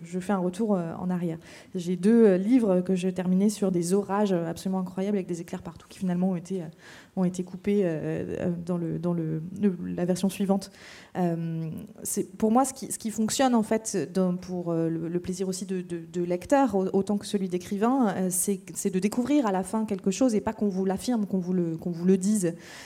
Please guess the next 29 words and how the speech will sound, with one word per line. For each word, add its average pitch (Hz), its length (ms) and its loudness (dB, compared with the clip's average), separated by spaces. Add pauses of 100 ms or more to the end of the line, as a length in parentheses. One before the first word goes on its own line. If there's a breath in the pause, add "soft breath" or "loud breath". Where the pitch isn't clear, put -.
(140 loud breath)
Euh, 160 360 0
et 175 140 0
moi, 226 340 4
euh, 175 340 -2
je 170 160 -4
ne 170 640 -2
savais 190 260 2
pas 247 180 0
ce 247 120 -6
qui 190 160 -6
allait 175 120 0
se 175 80 -4
passer, 220 480 0
euh, 175 140 -2
ce - 80 -14
qui 202 80 -6
allait 190 80 -4
arriver 180 320 -2
à 196 100 0
Agnès 180 280 0
et 196 40 0
à 185 60 2
Nathaniel 180 480 2
jusqu'à, 170 560 -2
jusqu'à 170 280 -4
la 170 100 0
fin. 247 240 -2 (500 loud breath)
Et, 180 220 4
euh, 160 420 0